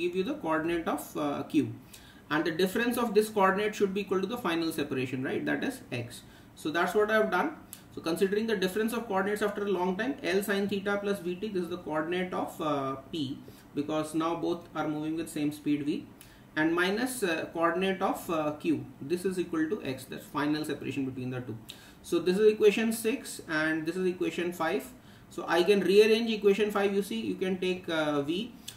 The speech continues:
So this become, uh, integ-, outside, so this becomes V times capital T and there will be minus V cos phi D T,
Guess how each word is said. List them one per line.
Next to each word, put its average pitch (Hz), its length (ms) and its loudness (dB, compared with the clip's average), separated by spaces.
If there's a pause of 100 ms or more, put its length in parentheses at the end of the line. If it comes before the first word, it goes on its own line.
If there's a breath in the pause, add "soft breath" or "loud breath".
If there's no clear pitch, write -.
So 156 140 -4
this 170 180 -2
become, 180 420 0
uh, 147 280 0 (160)
integ-, 156 340 0
outside, 160 560 -2
so - 120 -6
this 170 180 -4
becomes 180 260 -4
V 180 180 -2
times 196 220 -2
capital 165 420 2
T 226 200 -6
and 160 180 -2
there 165 80 -4
will 165 100 -2
be 180 80 -2
minus 165 380 -4
V 160 160 -6
cos 147 240 -4
phi 143 200 -2
D 131 120 -6
T, 120 140 -10